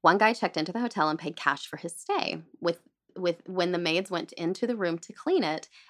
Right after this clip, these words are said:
everything had been stolen, including the king-size bed. Everything. It was just an empty room. None of the cameras captured the removal of all of the sto-, stolen furniture.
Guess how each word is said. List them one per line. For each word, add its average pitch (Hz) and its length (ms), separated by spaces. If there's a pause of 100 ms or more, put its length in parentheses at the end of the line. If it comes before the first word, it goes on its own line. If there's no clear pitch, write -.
(160)
everything 151 560
had 156 160
been 160 160
stolen, - 540 (260)
including 170 580
the 147 60
king-size 151 540
bed. - 320 (260)
Everything. 160 720
It 165 60
was 165 180
just - 300
an 151 80
empty 147 240
room. - 320 (600)
None 170 220
of 196 80
the 247 80
cameras 175 380
captured 160 360
the 165 60
removal 151 480
of 156 160
all 143 180
of 143 120
the 156 60
sto-, - 360
stolen - 400
furniture. - 560